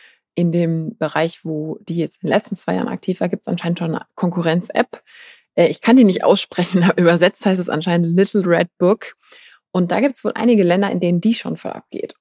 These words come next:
Und das werde ich mir demnächst auch nochmal genau angucken, wie sich dann diese Apps quasi so ein bisschen streiten und wer da vorne liegt. Und wir sind sehr, sehr gespannt, wann das Ding jetzt hier ankommt. Ich behaupte, es kann sich nur noch um Wochen handeln.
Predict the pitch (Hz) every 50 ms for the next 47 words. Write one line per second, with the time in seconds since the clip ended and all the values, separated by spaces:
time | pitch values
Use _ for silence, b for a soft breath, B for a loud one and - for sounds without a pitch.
0 | _ - 170 165 160 165 156 160 151 - - 196 - - 269 254 233 - 220 208
1 | 202 185 185 190 185 180 - - - 180 180 175 175 165 165 170 160 160 170 175
2 | - 170 180 180 165 165 170 160 185 175 - 180 170 165 160 - 170 - 160 -
3 | - - _ - 170 165 165 165 160 165 - 175 175 - - - - - - 214
4 | - - 180 170 170 175 175 170 170 - - 185 180 165 160 175 190 - - B
5 | B B B B B B B B B _ _ - 175 170 170 170 175 160 - -
6 | 156 151 160 156 - 147 160 185 185 196 202 - - 226 196 180 185 190 - -
7 | - 160 165 170 165 - - - 160 175 185 190 180 - 160 165 165 - - -
8 | 175 165 - 190 202 208 208 202 - - - 226 - - 175 170 196 - - -
9 | - - - 196 185 185 180 190 180 170 175 170 165 160 170 160 - - 214 202
10 | - 247 254 269 285 320 381